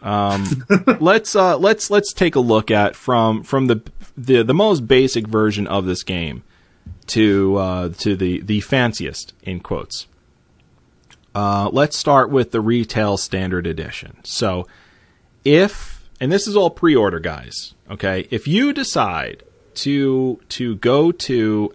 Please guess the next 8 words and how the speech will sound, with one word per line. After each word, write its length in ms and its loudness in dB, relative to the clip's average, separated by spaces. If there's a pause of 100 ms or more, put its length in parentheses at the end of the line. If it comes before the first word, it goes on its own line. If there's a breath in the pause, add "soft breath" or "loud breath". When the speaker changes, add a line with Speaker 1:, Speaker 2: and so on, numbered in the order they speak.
Speaker 1:
Amazon 460 0
dot 200 2
com, 320 -8 (200)
Walmart, 420 2 (100)
Best 280 2
Buy, 160 -6 (100)
GameStop, 500 -6
Target, 460 0